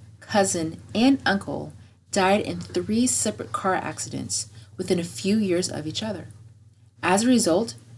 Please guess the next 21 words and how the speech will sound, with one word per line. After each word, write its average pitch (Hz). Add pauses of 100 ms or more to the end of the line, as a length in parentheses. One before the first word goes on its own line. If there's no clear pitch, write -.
(120)
she -
developed 180 (400)
amoxophobia, 202 (400)
a 180
fear 202
of 202
riding 170
in 165
cars. - (600)
After 208
many 214
years 302
of 330
therapy, 160
she -
learned 226
how 226
to 196
consistently 190
distract 240
herself 147